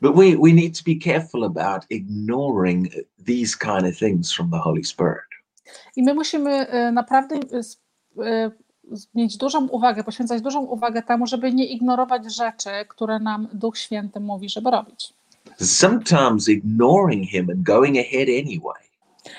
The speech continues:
Speaker 2: Czasami, e, zignorować go i uczynić to niezależnie od jego przeciwnej, em,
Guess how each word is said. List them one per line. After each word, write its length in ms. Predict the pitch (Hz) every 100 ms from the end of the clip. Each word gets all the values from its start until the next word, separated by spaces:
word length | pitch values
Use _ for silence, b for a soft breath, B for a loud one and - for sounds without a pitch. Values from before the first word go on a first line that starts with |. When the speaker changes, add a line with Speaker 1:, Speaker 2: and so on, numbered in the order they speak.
| B B
Speaker 2:
Czasami, 420 | - 277 311 285 - -
e, 380 | 254 247 247 220 - _ _ _ -
zignorować 800 | 202 226 233 247 240 330 311 -
go 200 | 202 190
i 160 | - 110
uczynić 540 | - 254 285 285 -
to 360 | - 196 190 190 214
niezależnie 640 | 208 202 220 269 277 247
od 200 | - 208
jego 280 | 202 196 196
przeciwnej, 840 | - 220 - 240 233 226 208 196 -
em, 520 | 208 196 190 190 190